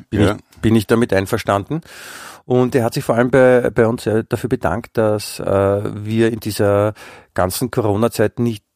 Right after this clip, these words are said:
Speaker 1: die ganze Zeit über Corona gesprochen haben. Ja, auch, hat uns auch betroffen, aber dass wir halt einfach auch über andere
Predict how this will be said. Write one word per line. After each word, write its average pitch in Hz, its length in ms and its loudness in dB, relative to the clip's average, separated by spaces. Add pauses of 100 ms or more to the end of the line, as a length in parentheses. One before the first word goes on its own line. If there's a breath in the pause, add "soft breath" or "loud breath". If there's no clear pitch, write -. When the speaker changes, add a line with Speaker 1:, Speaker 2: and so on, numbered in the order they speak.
(160)
Speaker 1:
die - 60 -12
ganze 82 260 -6
Zeit 90 160 -6
über 87 160 -2
Corona 82 340 -4
gesprochen 80 460 -6
haben. 73 160 -6
Ja, 87 280 2
auch, 101 300 2
hat 110 100 0
uns 98 160 -4
auch 101 60 -6
betroffen, 95 520 -4
aber 107 160 -6
dass 101 180 -6
wir 110 80 -8
halt 107 180 -4
einfach 98 300 -4
auch 101 120 -14
über 107 180 2
andere 98 320 0